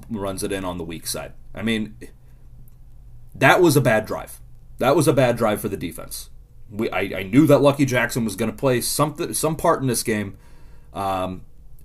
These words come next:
and, I mean, he waited till the, like, late third, early fourth quarter to do it. I can't remember when it was, but he did, he did, he <laughs> did show up. Um, again, I thought that's what was gonna happen. There's a chance that it might have happened,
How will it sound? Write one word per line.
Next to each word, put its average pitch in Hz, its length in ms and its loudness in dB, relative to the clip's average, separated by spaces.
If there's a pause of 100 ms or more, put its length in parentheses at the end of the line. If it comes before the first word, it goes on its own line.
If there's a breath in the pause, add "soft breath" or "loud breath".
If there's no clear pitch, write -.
(120)
and, 101 560 -6
I - 80 -10
mean, 104 300 -6
he 104 120 -8
waited 117 400 2
till 123 220 0
the, 113 340 0 (200)
like, 92 260 -6
late 101 280 -4
third, 123 420 0
early 120 300 0
fourth 123 320 -2
quarter 120 280 0
to 117 140 -8
do 117 180 0
it. 135 140 -4 (360)
I - 40 -14
can't 104 180 -4
remember 87 240 -6
when 82 140 -6
it - 60 -10
was, 76 220 -8
but - 360 2 (840 soft breath)
he 120 120 -2
did, 147 260 6
he 110 140 2
did, 131 240 6
he 113 160 -2
<laughs> - 0 -
did 113 360 2
show 98 280 -2
up. 82 180 -6 (180)
Um, 92 480 -2 (960)
again, 90 260 -4
I 85 120 -6
thought 117 240 0
that's 113 180 2
what 123 100 0
was 117 100 -2
gonna 117 180 -2
happen. 110 360 -2
There's 117 200 0
a 90 40 -6
chance 131 400 2
that 127 140 4
it - 40 0
might 123 200 4
have 110 80 2
happened, 123 400 2